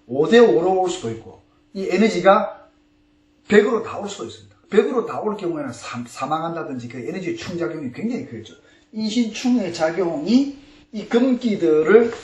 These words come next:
분할로서 이 금기는 이제 약해져 있죠. 약해져 있는데 그것의 에너지를 충함으로써 뿌리를 흔들고 물이 와서 쓰나미가 와서 쓸어가듯이 한 것이 이,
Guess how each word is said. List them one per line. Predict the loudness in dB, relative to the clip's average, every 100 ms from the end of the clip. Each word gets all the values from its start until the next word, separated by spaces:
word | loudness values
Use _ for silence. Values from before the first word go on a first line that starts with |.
| 0
분할로서 | 4 6 6 0 -4 -6 -10 -10 -18 _ _ _ _ _ _ _ _ _ -14
이 | -4
금기는 | -4 -2 -4 -4
이제 | -2
약해져 | -2 0 -2
있죠. | -2 -6 -12 -18 _ -8
약해져 | -4 -2 0 -2
있는데 | -2 -6 -2 -2 -2
그것의 | -6 2 6 6 4 2 0 0
에너지를 | -4 -2 -2 -2
충함으로써 | -6 -6 -2 0 0 -4 -6 -6
뿌리를 | -4 -4
흔들고 | -4 -4 -2 0 0 -2 -10 -20 _
물이 | -4 0
와서 | 4 2 4 2 2 -2 -18
쓰나미가 | -14 2 4 4 2
와서 | -4
쓸어가듯이 | -4 -4 0 0 0 -2 -8
한 | -8 -8
것이 | -10 -10
이, | -12 -8 -8